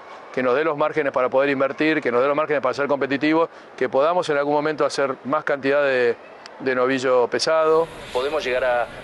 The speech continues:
Speaker 2: analizar el peso al destete y faena que tiene hoy la Argentina? ¿Y qué sucede con nuestros principales competidores, los exportadores número uno del mundo?
Speaker 1: Hoy, si vos mirás los números,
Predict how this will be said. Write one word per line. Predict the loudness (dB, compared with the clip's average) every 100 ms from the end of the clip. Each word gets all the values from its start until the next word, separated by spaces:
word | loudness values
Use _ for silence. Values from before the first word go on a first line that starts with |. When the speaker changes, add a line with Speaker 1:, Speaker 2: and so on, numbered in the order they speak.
| -8
Speaker 2:
analizar | -4 -4 -4 -4 -2 -4 -8 -16 -18 -12
el | -10 -6
peso | -6 -4
al | -4
destete | -6 -4 -4 -4 -6 -6
y | -4
faena | -2 -2 -2 -4 -4 -8 -10
que | -8
tiene | -6 -4 -2
hoy | -2 -2
la | -2
Argentina? | -4 -8 -8 -6 -4 -4 -6 -12
¿Y | -8
qué | -6
sucede | -6 -4 -4 -2 -2 -2
con | -4 -4
nuestros | -6 -6 -6
principales | -8 -8 -8 -4 -4 -2 -2 -4
competidores, | -6 -6 -6 -4 -2 -2 -2 -6 -14 -18 -16 -8
los | -6 -6
exportadores | -6 -6 -4 -2 -2 -4
número | -6 -4 -2
uno | -2 -2
del | -4
mundo? | -4 -4 -6 -6 -14 -2
Speaker 1:
Hoy, | -2
si | 0 0
vos | 0
mirás | 2 0
los | 0
números, | 0 2 0 -2